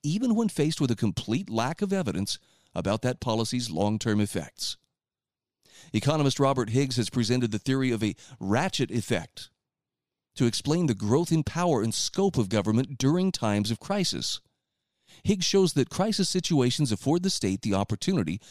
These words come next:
to stretch its power into areas of life that were before beyond its reach. And the lesson from his work is clear. These layers of government power do not go away when the crisis subsides, but rather remain, becoming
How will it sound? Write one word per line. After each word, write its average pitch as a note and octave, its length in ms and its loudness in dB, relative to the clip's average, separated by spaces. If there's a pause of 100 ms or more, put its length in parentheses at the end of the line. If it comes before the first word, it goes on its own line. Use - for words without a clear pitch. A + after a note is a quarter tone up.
(140)
to - 100 -4
stretch - 560 -2
its - 160 -8
power B2+ 400 0 (280)
into D3 320 2
areas C3+ 360 2
of D3+ 100 -4
life G2 260 0
that B2 100 2
were B2+ 160 2
before B2+ 640 0 (100)
beyond F3 300 4
its - 160 -4
reach. - 440 -10 (880)
And D#3 120 4
the E3+ 60 4
lesson G3 300 2
from E3+ 180 2
his C#3+ 140 2
work D#3+ 260 2
is A#2+ 100 0
clear. F3 460 0 (1300)
These C3 220 0
layers E3+ 300 2
of A#2+ 100 0
government D3+ 360 2
power D3 360 0 (400)
do D#3 220 6
not G3 220 2
go E3 160 4
away C3+ 280 4
when C#3+ 140 4
the G#2+ 60 2
crisis A2+ 420 0
subsides, G#2+ 500 0
but - 140 -4
rather A2 260 2
remain, C3+ 480 2 (640)
becoming A#2 560 0